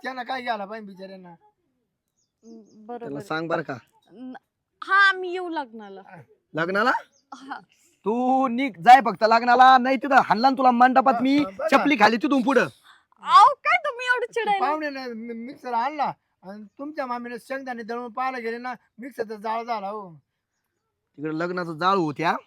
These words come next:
Speaker 3: मला काही घेणं देणं नाही आता. हा.
Speaker 2: अहो, बाबा, पण तुम्हाला कळायला पाहिजे ना, तुम्ही द-, दाजींसोबत अशी वागले, ह्यांच्यासोबत काय असं केलं
Speaker 1: नाही, नाही,
Speaker 2: मग?
Speaker 1: काय नाही, मला काय दोघायचं काय जुदा भाव नाही.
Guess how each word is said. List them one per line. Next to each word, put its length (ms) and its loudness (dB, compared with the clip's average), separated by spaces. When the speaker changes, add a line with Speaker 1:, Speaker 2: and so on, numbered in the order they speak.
Speaker 3:
मला 220 -6
काही 140 -6
घेणं 240 -10
देणं 160 -12
नाही 120 -12
आता. 220 -18
हा. 200 -2
Speaker 2:
अहो, 100 -2
बाबा, 300 0
पण 200 -4
तुम्हाला 320 -2
कळायला 260 4
पाहिजे 340 -2
ना, 160 -8
तुम्ही 320 -12
द-, 340 0
दाजींसोबत 680 -2
अशी 260 -4
वागले, 300 -2
ह्यांच्यासोबत 500 -6
काय 180 4
असं 120 -8
केलं 200 -4
Speaker 1:
नाही, 100 -2
नाही, 120 -8
Speaker 2:
मग? 60 -8
Speaker 1:
काय 140 -4
नाही, 120 -10
मला 360 -2
काय 120 -8
दोघायचं 420 -8
काय 180 -12
जुदा 400 -14
भाव 200 -8
नाही. 160 -18